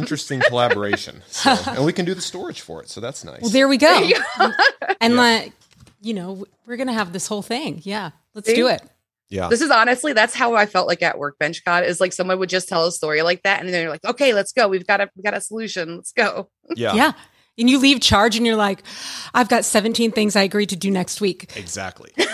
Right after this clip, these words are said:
Speaker 1: It is, that is hard. It's, that's the hard part for,
Speaker 3: Yeah.
Speaker 1: I get, you know, like,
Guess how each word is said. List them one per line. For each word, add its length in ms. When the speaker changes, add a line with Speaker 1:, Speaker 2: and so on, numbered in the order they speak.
Speaker 1:
It 180
is, 260
that 180
is 120
hard. 340
It's, 300
that's 220
the 60
hard 200
part 200
for, 300
Speaker 3:
Yeah. 100
Speaker 1:
I 40
get, 200
you 80
know, 120
like, 260